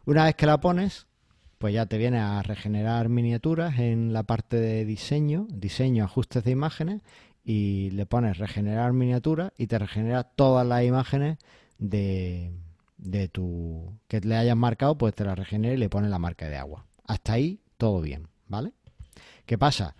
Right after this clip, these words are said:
Pues que no hace ningún tipo de escalado en el sentido, o sea, te escala la, la marca de agua que le hayas puesto, te la escala aleatoriamente.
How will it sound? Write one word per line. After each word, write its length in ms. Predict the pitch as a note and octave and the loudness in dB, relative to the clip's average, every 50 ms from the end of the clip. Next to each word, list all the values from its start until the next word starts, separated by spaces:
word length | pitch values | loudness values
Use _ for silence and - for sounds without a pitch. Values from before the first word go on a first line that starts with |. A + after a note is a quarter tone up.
| - - - _ _ - | -20 -20 -20 _ _ -6
Pues 200 | - E2+ E2 - | -6 -6 -6 -6
que 540 | - F2 E2 D#2+ D#2 D#2 D#2 D#2 D#2 D2 D2 | -8 -8 -6 -6 -6 -6 -6 -6 -8 -8 -6
no 160 | D#2 E2 E2+ | -6 -4 -4
hace 320 | F2 E2+ - - F#2+ F#2+ | -6 -6 -6 -6 -4 -4
ningún 300 | F2+ F2+ F2+ F2+ F2+ F2 | -4 -4 -2 -2 -4 -4
tipo 340 | - - G2 - - F#2 F#2+ | -4 -4 -4 -4 -2 -4 -4
de 320 | F2+ F#2 F2+ F2+ F2+ F2 F2 | -2 -4 -4 -4 -4 -6 -6
escalado 800 | E2 - - - F#2+ F#2+ F#2 G2 G2+ G#2 G#2 G2+ G#2 A2 - _ _ - | -6 -8 -10 -8 -8 -6 -4 -2 -2 -2 -2 -2 -2 -2 -4 _ _ -6
en 80 | G#2 G2+ | -4 -2
el 120 | G2+ G2 | -2 -2
sentido, 800 | F2 - - G2+ G2 F2+ - G2+ G#2 G#2 G#2+ G#2+ G#2+ G#2 G#2 F2+ _ _ - | -4 -4 -4 -2 -2 -2 -2 0 0 2 2 2 2 0 0 -2 _ _ -10
o 40 | - | -4
sea, 200 | - B2 A2+ F#2 | 0 0 0 0
te 140 | - - A2 | -2 -4 -4
escala 480 | - - - - C3 B2+ B2+ B2+ B2 | -4 -4 0 2 2 4 6 4 4
la, 420 | B2 B2 B2 B2 B2 A#2+ A#2+ A#2 - | 4 4 4 4 4 4 2 2 0
la 260 | - A2+ A2+ A2+ A2+ | -2 -2 0 2 2
marca 300 | A2+ A#2+ B2 A#2 - B2+ | 4 2 2 2 2 4
de 60 | B2 B2 | 4 6
agua 240 | B2+ B2 A2+ G2+ | 6 4 4 2
que 80 | F2+ G2 | 2 -2
le 60 | F#2+ | -2
hayas 200 | G2+ A2 A#2 G#2 | 0 0 -2 -2
puesto, 460 | - - C3 B2 - - - D3+ D#3+ - - - - - - - _ - | 0 0 0 0 0 0 0 0 -2 -2 -10 -20 -20 -20 -20 -20 _ -8
te 120 | - G#2 | -6 -4
la 80 | F2+ E2+ | -4 -4
escala 500 | - - - F#2 F#2+ G2+ G#2+ A2+ A2+ G#2+ | -6 -6 -6 -4 -4 -2 -2 -2 -2 -2
aleatoriamente. 840 | G2 F#2+ F2+ F2 E2+ - G2+ G2+ F#2+ E2+ G2 A2 F#2+ - - - | -2 -2 -2 -4 -2 -2 -2 -2 0 0 0 0 -2 -2 -6 -18